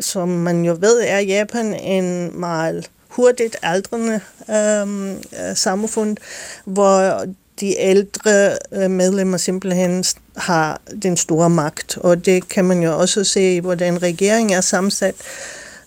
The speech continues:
Øhm, og det er svært for unge mennesker simpelthen at få, øhm, nye måder at tænke på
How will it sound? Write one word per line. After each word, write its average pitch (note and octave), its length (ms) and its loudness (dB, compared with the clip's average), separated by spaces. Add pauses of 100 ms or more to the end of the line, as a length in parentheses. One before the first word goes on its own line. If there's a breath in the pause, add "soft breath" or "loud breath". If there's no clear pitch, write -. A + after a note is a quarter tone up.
(140)
Øhm, F3+ 720 2 (600)
og G3+ 140 0
det G#3 80 4
er G#3 60 4
svært A#3 420 0
for - 120 -4
unge A#3 280 0
mennesker A3+ 460 -4
simpelthen G#3 640 -4
at F#3+ 340 -4
få, G#3+ 420 -2 (220)
øhm, F#3+ 420 0 (720 loud breath)
nye A3 1000 4
måder G3+ 400 0
at F#3+ 180 0
tænke G3 380 -2
på F#3 320 -2